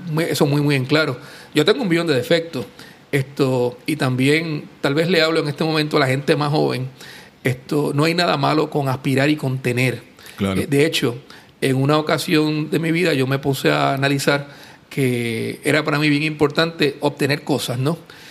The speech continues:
Speaker 1: Y creo, a esta etapa de mi vida, que tener anticipa compartir.
Speaker 2: Claro.
Speaker 1: Si eres capaz de compartir sin tener, en mi opinión, tienes la más, el más alto nivel de nobleza.
Speaker 2: Claro,
Speaker 1: Porque
Speaker 2: claro.
Speaker 1: quien de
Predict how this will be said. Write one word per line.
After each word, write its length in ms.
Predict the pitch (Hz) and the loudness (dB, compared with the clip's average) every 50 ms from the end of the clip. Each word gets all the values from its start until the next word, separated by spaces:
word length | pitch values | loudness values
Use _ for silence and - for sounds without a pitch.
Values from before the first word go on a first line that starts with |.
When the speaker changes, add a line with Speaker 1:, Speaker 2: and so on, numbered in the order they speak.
| - - - - | -20 -20 -4 0
Speaker 1:
Y 140 | 139 135 131 | 0 0 2
creo, 460 | - 147 170 185 196 185 165 160 - - - - - - | 2 2 2 2 2 0 0 -2 -6 -10 -16 -20 -18 -10
a 120 | - - - | -6 -2 -2
esta 160 | 156 156 - | 0 0 0
etapa 260 | 180 160 160 156 - 156 | 0 0 0 0 0 -2
de 80 | 151 | -2
mi 100 | 170 165 | -2 -2
vida, 320 | 156 143 135 135 139 143 - - - - - | -2 -2 0 -2 -2 -4 -6 -12 -20 -20 -4
que 160 | - 143 139 | 0 0 0
tener 640 | 135 - 156 143 131 135 151 170 190 196 196 - - - - - | 0 0 0 0 2 2 2 2 2 0 -2 -6 -14 -20 -6 -2
anticipa 880 | 143 139 135 135 - 156 131 - - - 180 170 175 - 196 190 190 - - - - - - - - | -2 -2 -2 -2 -2 -4 -4 -2 -2 -2 -2 -2 -2 -2 -4 -4 -4 -10 -16 -20 -20 -20 -20 -6 -2
compartir. 680 | - 151 135 127 131 147 131 - - 151 135 123 120 - - - - - - | 0 0 0 0 -2 -2 -2 0 0 0 0 0 -4 -10 -18 -18 -18 -10 -2
Speaker 2:
Claro. 160 | - 117 110 | 0 2 4
Speaker 1:
Si 60 | 104 | 4
eres 140 | 101 190 190 | 4 2 2
capaz 400 | 190 - 196 190 - 202 202 190 | 2 0 -2 0 0 -2 0 0
de 100 | 196 196 | -2 -2
compartir 540 | 190 160 147 135 131 143 127 131 - 156 151 | -2 -4 -4 -2 -2 -4 -4 -2 -2 -2 -2
sin 180 | - - 175 165 | 0 -2 -4 -2
tener, 360 | - 170 156 160 165 165 165 - - - - - - - | -2 0 0 0 0 0 -2 -8 -16 -20 -20 -16 -4 -2
en 100 | 139 127 | 0 0
mi 60 | 147 | 2
opinión, 520 | 180 190 190 196 165 160 160 165 170 165 - | 0 0 -2 -2 -2 0 -2 -2 -2 -6 -6
tienes 320 | - 160 143 156 160 165 - - - - _ _ _ _ _ _ _ | -4 -2 0 0 -2 -2 -6 -12 -20 -20 _ _ _ _ _ _ _
la 220 | 123 131 131 123 | 0 0 0 2
más, 520 | 131 139 151 160 165 - - - - - - - - - - - - - | 2 2 0 0 -2 -4 -8 -12 -14 -14 -16 -20 -20 -20 -20 -20 -10 -4
el 120 | - 156 | -2 0
más 160 | 156 151 143 160 | 0 2 0 0
alto 220 | 165 160 - 165 | 0 0 -2 -2
nivel 360 | 147 143 135 135 143 151 151 | 0 2 4 4 4 2 2
de 80 | 151 147 | 0 -2
nobleza. 460 | 135 127 127 131 131 131 - 143 123 | 0 0 0 0 0 -2 -2 -6 -4
Speaker 2:
Claro, 380 | - 110 98 95 95 85 87 92 - | 0 0 0 2 0 -2 -6 -4 -2
Speaker 1:
Porque 240 | - 101 95 92 135 | 0 0 0 0 0
Speaker 2:
claro. 20 | |
Speaker 1:
quien 420 | 135 147 139 135 135 139 139 156 147 | 0 0 0 0 -2 -6 -6 -2 -2
de 320 | 139 131 131 131 135 131 | 0 0 0 -2 -4 -6